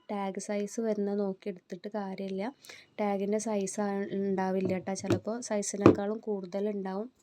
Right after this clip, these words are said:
ടാഗിൻ്റെ സൈസിനേക്കാളും കൂടുതലുണ്ടാവും. അതുകൊണ്ടാണ് നമ്മൾ, ഏഹ്, ചെസ്റ്റും ലെങ്ത്തൊക്കെ മെഷർ ചെയ്തിട്ട് മേലെ കൊടുത്തിട്ടുള്ളത്. അപ്പോൾ നിങ്ങൾ നോക്കിയിട്ട് എടുക്കുക ട്ടോ.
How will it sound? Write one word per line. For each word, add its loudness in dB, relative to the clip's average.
ടാഗിൻ്റെ 0
സൈസിനേക്കാളും 2
കൂടുതലുണ്ടാവും. 2
അതുകൊണ്ടാണ് 4
നമ്മൾ, 4
ഏഹ്, 4
ചെസ്റ്റും -2
ലെങ്ത്തൊക്കെ -2
മെഷർ -2
ചെയ്തിട്ട് -2
മേലെ 2
കൊടുത്തിട്ടുള്ളത്. -2
അപ്പോൾ -6
നിങ്ങൾ -2
നോക്കിയിട്ട് -2
എടുക്കുക -4
ട്ടോ. -4